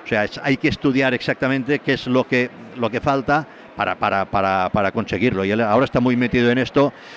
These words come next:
Sabemos ya, o, o tiene ya, Frankie tiene claro que este, este año, em, con las carreras que quedan, que son seguidas,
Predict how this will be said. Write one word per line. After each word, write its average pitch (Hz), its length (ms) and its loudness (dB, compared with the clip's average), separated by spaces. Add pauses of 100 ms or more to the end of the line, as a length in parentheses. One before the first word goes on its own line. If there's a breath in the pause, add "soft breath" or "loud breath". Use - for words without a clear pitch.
(140)
Sabemos 120 460 0
ya, 113 220 2
o, 110 80 0
o 104 220 -6
tiene 110 360 0
ya, 101 440 0
Frankie 113 340 -2
tiene 110 200 -4
claro 107 320 0
que 110 80 -2
este, 104 480 -2
este 104 240 -2
año, 101 800 0
em, 95 320 -10
con 107 100 -6
las 98 140 -6
carreras 107 300 -6
que 101 100 -8
quedan, 104 240 -2
que 101 80 -8
son 101 160 -8
seguidas, 107 520 -6